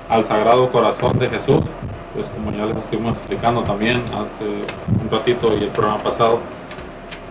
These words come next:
este, pues, estas promesas también son dirigidas a,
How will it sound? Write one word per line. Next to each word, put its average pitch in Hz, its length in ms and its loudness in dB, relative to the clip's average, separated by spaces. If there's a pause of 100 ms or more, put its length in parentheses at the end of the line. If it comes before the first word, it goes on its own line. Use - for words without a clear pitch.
(120)
este, 107 720 4 (1000)
pues, 127 240 6
estas 135 560 6 (560)
promesas 131 440 4
también 131 540 6
son 131 200 4
dirigidas 135 580 6 (1040)
a, 113 440 4